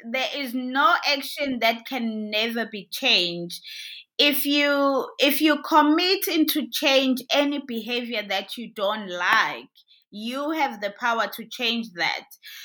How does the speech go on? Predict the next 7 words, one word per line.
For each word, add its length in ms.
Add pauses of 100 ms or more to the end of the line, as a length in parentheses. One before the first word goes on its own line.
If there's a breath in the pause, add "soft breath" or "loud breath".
(100)
So 180
at 200
first 500
you'll 300
need 300
help, 520
yes, 460